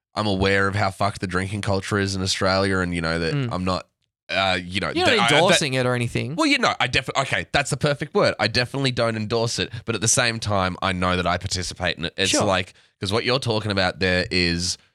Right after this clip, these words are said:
Speaker 1: drinking because you like the taste and you're actually savoring
Speaker 2: Mm.
Speaker 1: the, like, the culinary experience
Speaker 2: Mm.
Speaker 1: of having,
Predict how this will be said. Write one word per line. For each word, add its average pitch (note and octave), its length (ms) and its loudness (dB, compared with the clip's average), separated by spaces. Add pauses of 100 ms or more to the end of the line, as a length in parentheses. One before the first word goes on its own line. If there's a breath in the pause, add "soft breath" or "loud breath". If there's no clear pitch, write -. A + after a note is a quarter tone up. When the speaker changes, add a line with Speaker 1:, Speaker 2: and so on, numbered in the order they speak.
(160)
Speaker 1:
drinking G#2+ 460 0
because G2+ 340 0
you F#2+ 100 2
like F2+ 300 0
the F#2+ 80 -4
taste G#2+ 420 0
and F#2+ 80 0
you're F#2 140 2
actually F#2 380 -2
savoring E2+ 720 0 (280 soft breath)
Speaker 2:
Mm. D3 140 0
Speaker 1:
the, F#2+ 80 2
like, F2+ 220 0
the - 60 -4
culinary F#2 640 2
experience F2+ 800 0
Speaker 2:
Mm. C#3+ 140 0
Speaker 1:
of - 100 2
having, E2+ 540 0